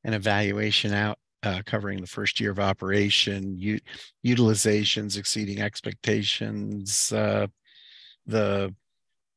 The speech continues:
vandalism has not been the issue. You know, still there's some challenges with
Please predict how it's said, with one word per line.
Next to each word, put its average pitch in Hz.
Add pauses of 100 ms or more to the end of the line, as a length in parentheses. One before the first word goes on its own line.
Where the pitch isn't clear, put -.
(180)
vandalism 107
has 101
not 101
been 101
the 98
issue. 101 (760)
You 101
know, 90
still 101 (960)
there's 117
some 117
challenges 104
with 95